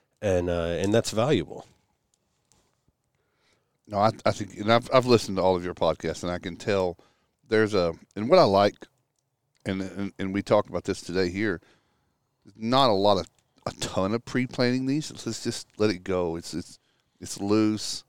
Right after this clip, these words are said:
Speaker 1: Natural.
Speaker 2: Um, natural. You know, honestly, there was a point we were talking, was it this morning?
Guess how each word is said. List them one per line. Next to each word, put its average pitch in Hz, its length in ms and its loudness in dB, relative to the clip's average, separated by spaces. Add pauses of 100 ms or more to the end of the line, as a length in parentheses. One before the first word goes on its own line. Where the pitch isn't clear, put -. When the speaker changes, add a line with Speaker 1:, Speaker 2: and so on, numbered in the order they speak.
(480)
Speaker 1:
Natural. 95 380 -2
Speaker 2:
Um, 87 220 -14
natural. 107 680 2 (100)
You 98 100 -6
know, 90 200 -4
honestly, 101 520 0 (520)
there 107 80 2
was 101 120 0
a 98 60 -8
point 117 260 0
we 110 120 0
were 104 80 0
talking, 107 520 2
was 101 160 -2
it 101 80 -4
this 127 200 0
morning? 123 440 0